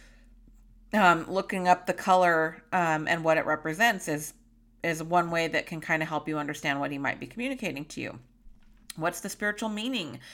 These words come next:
of seeing a dove or a certain kind of flower or whatever, um, animal or object or item stood out to you?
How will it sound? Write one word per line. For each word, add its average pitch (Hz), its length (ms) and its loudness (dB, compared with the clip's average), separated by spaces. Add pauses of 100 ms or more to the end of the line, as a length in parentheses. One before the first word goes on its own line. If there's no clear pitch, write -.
(280)
of 190 160 0
seeing 196 420 -4
a 190 60 2
dove 180 520 6
or 160 120 2
a 160 60 2
certain 185 300 -4
kind 196 180 -2
of 190 80 -6
flower 196 480 2
or 156 220 2
whatever, 180 640 4 (460)
um, 165 320 4
animal 175 560 4
or 151 240 0
object 175 400 2
or 160 100 2
item 165 320 2
stood 160 300 -6
out - 280 2
to - 120 -10
you? 110 320 -10